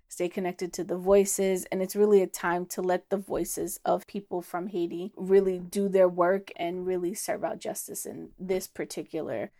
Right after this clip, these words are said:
situation because it's layered in so many others as well. In other news, Sha'Carri Richardson will not be running in the Olympics this year due to failing her drug test for smoking marijuana.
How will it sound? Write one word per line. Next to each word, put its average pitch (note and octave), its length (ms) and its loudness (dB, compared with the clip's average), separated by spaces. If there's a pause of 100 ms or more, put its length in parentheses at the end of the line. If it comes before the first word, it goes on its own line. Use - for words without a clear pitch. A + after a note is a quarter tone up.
(200)
situation E3+ 840 0 (260)
because G3+ 360 6
it's F3+ 180 -2
layered F3+ 360 8
in F3 120 2
so F#3 200 0
many E3+ 320 -4
others - 380 -4
as - 280 -8
well. - 340 -8 (640)
In B3 260 0
other E4 260 10
news, D4 540 4
Sha'Carri C#4 640 6
Richardson C4 580 2
will A#3 160 8
not A3+ 480 8
be C4 140 -4
running A#3 400 6
in G#3+ 160 -2
the G#3+ 160 8
Olympics G#3 640 6
this F#3+ 400 -2
year G3 280 2
due G3 260 -2
to C#4+ 180 -2
failing G3 400 4
her G#3+ 140 2
drug F#3 320 2
test E3+ 300 -2
for F3 120 -6
smoking C#3+ 380 -10
marijuana. D#3+ 720 -6